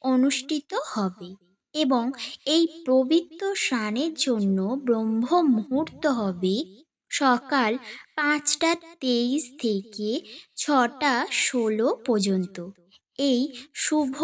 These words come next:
সময়ে স্নান প্রচুর আধ্যাত্মিক পুরস্কার এবং আশীর্বাদ নিয়ে আসে বলে বিশ্বাস করা হয়। হিন্দু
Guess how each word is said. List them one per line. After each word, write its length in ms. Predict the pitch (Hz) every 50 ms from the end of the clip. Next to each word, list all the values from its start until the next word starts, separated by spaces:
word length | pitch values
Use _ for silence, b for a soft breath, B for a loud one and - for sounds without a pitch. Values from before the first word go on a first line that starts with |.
| 370 381 370
সময়ে 600 | - 294 269 233 214 214 226 247 269 269 247 220 214 254 262 B B B B B
স্নান 480 | B - - 294 302 302 285 247 233 262 320 294 233 247
প্রচুর 580 | - 269 262 269 262 269 269 - - 349 359 370 349 - - - - 247
আধ্যাত্মিক 760 | 240 240 220 220 226 - 285 320 320 320 - 320 262 269 277 302 269 269 -
পুরস্কার 800 | - 254 247 240 240 247 247 - - 254 254 - 311 330 349 330 320 330 349 240 233
এবং 300 | 220 202 202 202 214 247 285 269 214 247 269 - 240
আশীর্বাদ 680 | 240 247 - - - 320 330 339 311 320 330 339 339 - 277 247
নিয়ে 360 | 226 220 214 214 214 214 214 233 339 208 208 240 B B B B B - 247 240
আসে 340 | 240 240 - - - 330 339 269
বলে 380 | 233 226 208 202 196 196 202 240 320 403 381 262 214
বিশ্বাস 680 | 226 214 208 202 202 - - - - 214 202 233 - - - -
করা 320 | - 226 214 208 202 196 202
হয়। 280 | 202 202 190 185 208 214 - _ _ _ _ _ _ _ _ _ -
হিন্দু 380 | - 311 330 339 359 370 381